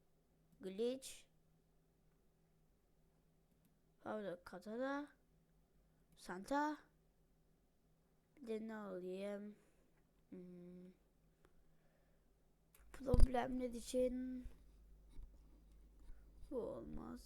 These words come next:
Shotgun kaç vuruyor? Altı bin. İyi vuran bir şey almam lazım. On beş bin,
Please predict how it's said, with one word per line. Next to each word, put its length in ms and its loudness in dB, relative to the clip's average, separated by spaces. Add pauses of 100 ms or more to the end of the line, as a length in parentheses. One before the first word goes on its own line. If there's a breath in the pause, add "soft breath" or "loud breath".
(120)
Shotgun 540 -6
kaç 220 -12 (100)
vuruyor? 420 -12
Altı 380 -12
bin. 500 -14 (1200 soft breath)
İyi 200 2
vuran 320 0
bir 40 -8
şey 200 -2
almam 420 -6
lazım. 320 -10 (2250 soft breath)
On 280 -6
beş 440 -10
bin, 600 -8